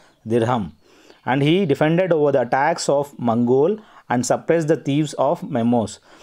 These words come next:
We should remember that he had suppressed those thieves of memos and defended the attacks of Mongols with the help of these spies. He made a strong army and improved the borders also.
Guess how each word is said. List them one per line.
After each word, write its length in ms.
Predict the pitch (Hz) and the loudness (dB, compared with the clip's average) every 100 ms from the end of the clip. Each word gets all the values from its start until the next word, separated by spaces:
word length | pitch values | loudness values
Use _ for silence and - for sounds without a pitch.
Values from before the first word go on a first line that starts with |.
| - - | -20 -10
We 80 | 147 | -2
should 180 | 170 | 0
remember 400 | 147 165 196 185 143 | 2 2 2 0 2
that 380 | 123 143 180 - - - - _ _ _ _ _ _ | 2 2 0 -6 -20 -20 -20 _ _ _ _ _ _
he 220 | - 175 | -2 2
had 400 | 170 165 190 180 _ - | 2 2 -2 -4 _ -6
suppressed 500 | - 127 147 185 143 | -6 -2 0 0 2
those 280 | 143 156 - | 2 2 0
thieves 280 | 151 147 | -2 0
of 200 | 156 139 | -2 -2
memos 560 | 131 120 123 139 196 208 - | -2 0 2 2 0 -2 -4
and 200 | 120 127 | -2 0
defended 380 | 123 139 151 | 0 0 0
the 100 | 147 | 0
attacks 480 | 123 123 131 151 - - _ _ _ _ | 0 2 0 0 -8 -16 _ _ _ _
of 220 | 139 151 | -4 -2
Mongols 720 | 123 117 120 131 139 185 - - _ - | -2 0 2 2 2 2 -4 -14 _ -8
with 140 | 123 | -2
the 80 | 127 | 0
help 220 | 123 117 | 0 2
of 300 | 135 160 170 _ _ _ _ _ _ _ _ _ | 0 0 -2 _ _ _ _ _ _ _ _ _
these 360 | 110 127 151 - | -4 0 0 0
spies. 440 | - 131 110 - - _ _ | -2 -2 -2 -6 -16 _ _
He 200 | - 143 | 0 2
made 300 | 147 180 175 | 2 2 0
a 40 | |
strong 600 | - 139 139 151 175 175 - | -2 0 2 2 2 -2 0
army 560 | 127 127 139 160 - - - | 2 2 2 0 -2 -8 -4
and 140 | 131 | 0
improved 520 | 131 123 135 151 165 | 0 0 0 2 2
the 100 | 156 | 0
borders 420 | 131 120 123 135 127 | 0 2 2 2 2
also. 520 | 117 107 123 101 | 0 0 -2 -2